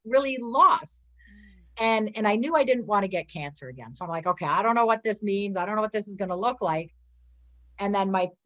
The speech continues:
Speaker 1: th-, this person who I became friends with sort of guided me.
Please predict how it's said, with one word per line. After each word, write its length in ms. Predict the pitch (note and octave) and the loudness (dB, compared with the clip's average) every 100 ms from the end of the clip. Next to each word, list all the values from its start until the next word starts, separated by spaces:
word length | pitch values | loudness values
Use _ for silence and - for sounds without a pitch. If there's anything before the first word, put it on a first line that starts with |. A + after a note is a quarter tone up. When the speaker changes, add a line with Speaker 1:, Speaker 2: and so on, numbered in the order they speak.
| F3+ F3 F#3+ | -14 -12 -6
Speaker 1:
th-, 140 | F3 | -6
this 180 | F#3 F3 | -4 -4
person 320 | - C#4+ C#4+ | 0 0 0
who 80 | G#3+ | 0
I 60 | F#3+ | 0
became 320 | F#3 F#3+ F#3+ | -2 -6 -4
friends 280 | F#4 G4+ G4 | 2 2 2
with 180 | G#3+ G#3 _ _ _ - | -2 -2 _ _ _ -8
sort 260 | - F#4+ | -2 2
of 180 | G4+ A#3 | 0 6
guided 460 | A#3+ A#3+ C4 A#3 F3+ | 10 10 8 4 2
me. 200 | C#3 | -8